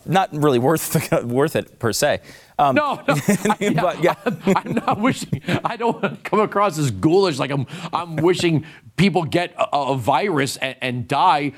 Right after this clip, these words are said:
Speaker 2: But if we're being honest with ourselves, as President Trump pointed out, eight thousand people died from the regular flu.
Speaker 1: Oh, yeah.
Speaker 2: So, look, I,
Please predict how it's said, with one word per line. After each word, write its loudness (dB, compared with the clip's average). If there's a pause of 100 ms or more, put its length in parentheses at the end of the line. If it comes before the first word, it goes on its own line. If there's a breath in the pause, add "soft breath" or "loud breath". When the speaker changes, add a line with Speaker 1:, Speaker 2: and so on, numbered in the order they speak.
(160 loud breath)
Speaker 2:
But -2
if -4
we're 4
being 2
honest 0
with 4
ourselves, 0 (220 loud breath)
as 0
President 0
Trump -2
pointed 2
out, 0
eight -4
thousand 0
people 2
died 2
from 0
the 4
regular 2
flu. -4
Speaker 1:
Oh, 4
yeah. 2
Speaker 2:
So, 0 (180)
look, -2 (680 soft breath)
I, 0